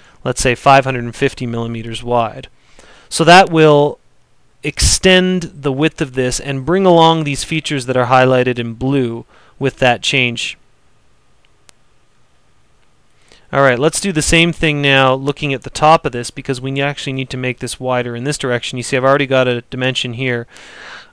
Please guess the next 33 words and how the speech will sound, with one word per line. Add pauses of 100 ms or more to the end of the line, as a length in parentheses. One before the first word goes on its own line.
(120)
I'm
just
gonna
put
a
box
around
this, (420)
these
components
here
and
anything
on
the
back
edge.
I
wanna
move
them
both
symmetrically,
so
I'll
select
both
sides (560)
and
then
select
this
dimension